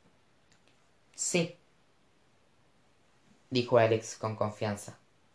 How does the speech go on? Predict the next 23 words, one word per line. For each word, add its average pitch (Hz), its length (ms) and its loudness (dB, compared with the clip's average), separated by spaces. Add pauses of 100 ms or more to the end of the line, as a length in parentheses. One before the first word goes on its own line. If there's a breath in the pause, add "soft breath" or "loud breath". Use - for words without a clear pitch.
(600 soft breath)
para 120 260 6
reconstruir 120 720 2
su 127 120 -2
autoestima. 104 560 -2 (1600 soft breath)
"Las 156 160 2
dos 180 80 2
me 202 100 4
dijeron 156 300 4
que 143 80 6
debo 127 160 10
vestirme 123 480 4
como 113 220 0
quiero 110 240 0
que - 40 -4
me 101 120 0
recuerden, 98 520 4 (200)
¿no? 113 320 -2 (580 soft breath)
Este 165 220 -2
estilo 143 220 2
es 135 100 -4
elegante, 117 600 6
pero 104 200 -2
simple. 107 380 -4